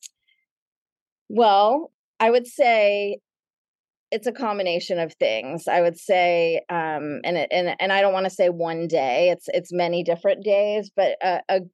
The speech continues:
a great day for me is when we're able to deliver to our clients, um, a, an innovative, creative idea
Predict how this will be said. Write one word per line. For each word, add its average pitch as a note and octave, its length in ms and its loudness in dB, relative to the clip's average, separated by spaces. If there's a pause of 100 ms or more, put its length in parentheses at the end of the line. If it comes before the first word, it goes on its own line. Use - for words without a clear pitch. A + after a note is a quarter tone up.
(120)
a F#3 120 2
great G3+ 440 -2
day F3+ 420 0
for F3+ 140 -4
me F3 580 -6 (500)
is G3 240 4
when F3+ 600 0 (200)
we're F#3 260 4
able F#3 420 2 (140)
to F3 640 -2 (160)
deliver F#3 560 2
to F#3+ 180 -8
our F#3 160 2
clients, E3+ 920 -6
um, D#3+ 400 -6 (120)
a, E3+ 240 0
an D#3+ 280 -2
innovative, F3 760 0
creative F3 560 -2
idea D#3+ 720 -2